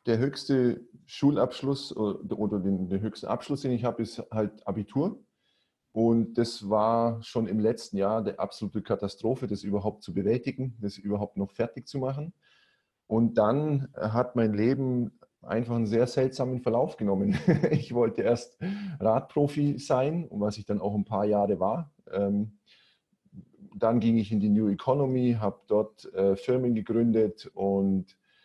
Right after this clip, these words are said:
ähm, dann hab ich schon gemerkt, das ist es auch nicht, weil da muss ich mich arg verstellen. Ich war in der Politik, äh, also im, im Sinn von Verbandsarbeit und solche Geschichten. Also ich hab teilweise sehr tiefe Einblicke bekommen, die ich eigentlich gar nicht wollte,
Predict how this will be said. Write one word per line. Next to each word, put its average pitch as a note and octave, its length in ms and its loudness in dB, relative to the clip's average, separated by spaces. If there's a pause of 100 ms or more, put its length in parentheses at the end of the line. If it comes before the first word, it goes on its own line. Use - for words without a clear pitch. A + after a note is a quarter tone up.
(340)
ähm, F#2+ 480 2
dann G#2 160 2
hab G#2 120 2
ich G2+ 80 -2
schon A2 120 0
gemerkt, G#2+ 360 2
das G2+ 100 -2
ist G#2 100 -4
es G2+ 120 -4
auch C3 200 4
nicht, B2 200 0
weil G#2 100 2
da G#2 100 4
muss A2+ 180 0
ich G#2+ 100 -6
mich G2+ 260 -6
arg F#2+ 240 -2
verstellen. A#2+ 500 0
Ich G#2 120 -2
war B2 140 2
in B2 80 2
der A2+ 60 2
Politik, - 760 -4
äh, F#2+ 400 0 (600)
also G2+ 360 -2 (240)
im, G2+ 160 -4
im G#2 140 0
Sinn A#2+ 260 2
von A2+ 200 0
Verbandsarbeit G2+ 1040 2
und G#2 120 0
solche G2+ 300 2
Geschichten. G2 640 -2
Also G2 320 -2 (380)
ich G3 200 -6
hab - 260 -4
teilweise C3 540 4
sehr C3+ 240 4
tiefe - 420 -2
Einblicke C#3 420 0
bekommen, C#3 440 2
die A#2 100 4
ich - 140 -2
eigentlich C3+ 240 0
gar B2+ 140 4
nicht A#2 160 -2
wollte, C3+ 500 2